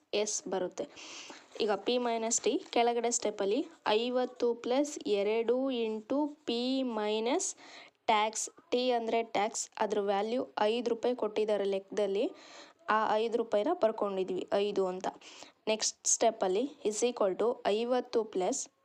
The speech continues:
ಎರಡು into ಪಿ ಎರಡು ಪಿ ಮೈನಸ್ ಎರಡು into ಐದು, ಎರಡು ಐದಲಿ ಹತ್ತು. ಈಗ ನಮಗೆ ಟ್ಯಾಕ್ಸ್, ನಾವು ಪೂರೈಕೆ ಬಿಂಬಕದಿಂದ ಟ್ಯಾಕ್ಸನ್ನು ಕಂಡುಹಿಡಿತಿದ್ವಿ. So ಇಲ್ಲಿ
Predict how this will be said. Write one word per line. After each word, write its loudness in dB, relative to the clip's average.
ಎರಡು 2
into 0
ಪಿ -4
ಎರಡು 0
ಪಿ -4
ಮೈನಸ್ -2
ಎರಡು 2
into 0
ಐದು, 0
ಎರಡು 0
ಐದಲಿ 0
ಹತ್ತು. -4
ಈಗ 0
ನಮಗೆ 2
ಟ್ಯಾಕ್ಸ್, 0
ನಾವು 2
ಪೂರೈಕೆ 2
ಬಿಂಬಕದಿಂದ 0
ಟ್ಯಾಕ್ಸನ್ನು 0
ಕಂಡುಹಿಡಿತಿದ್ವಿ. 0
So 2
ಇಲ್ಲಿ 0